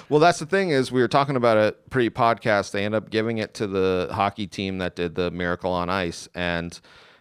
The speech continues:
as far as accomplishments go, his definitely better, five gold medals. But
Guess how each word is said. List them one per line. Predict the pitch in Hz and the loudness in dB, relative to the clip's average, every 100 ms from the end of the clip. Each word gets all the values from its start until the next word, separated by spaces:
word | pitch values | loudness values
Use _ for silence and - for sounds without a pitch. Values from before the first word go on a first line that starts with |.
| _ _ | _ _
as | 90 104 - | -2 0 -2
far | - 107 113 135 | 0 4 4 4
as | 135 127 | 2 0
accomplishments | 110 - 110 113 117 - 113 101 | -4 -2 -2 0 -4 -4 -6 -8
go, | - 113 107 95 87 90 _ _ _ | -4 0 2 2 0 -4 _ _ _
his | - 110 107 110 113 - - _ _ - | -6 0 2 0 -2 -10 -16 _ _ -2
definitely | 104 113 110 98 107 104 | 0 0 -2 0 0 -2
better, | 95 101 92 87 | 0 2 2 0
five | 85 - 92 95 - | -2 0 2 2 0
gold | 95 92 | 0 0
medals. | 92 92 82 76 - | -2 -2 -2 -6 -8
But | - 92 87 | -2 0 0